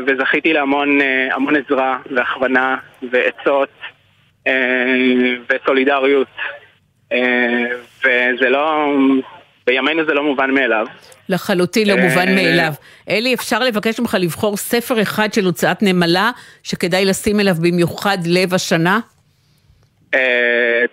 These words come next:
Speaker 1: טוב, <laughs> זה קל, כי יצאו עד עכשיו רק שני ספרים. אז,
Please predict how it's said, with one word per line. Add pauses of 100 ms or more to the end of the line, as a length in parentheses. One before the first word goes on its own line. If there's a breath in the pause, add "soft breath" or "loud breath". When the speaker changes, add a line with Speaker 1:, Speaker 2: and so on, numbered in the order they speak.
Speaker 1:
טוב, (240)
<laughs>
זה
קל,
כי
יצאו
עד
עכשיו
רק
שני (100)
ספרים. (500 loud breath)
אז,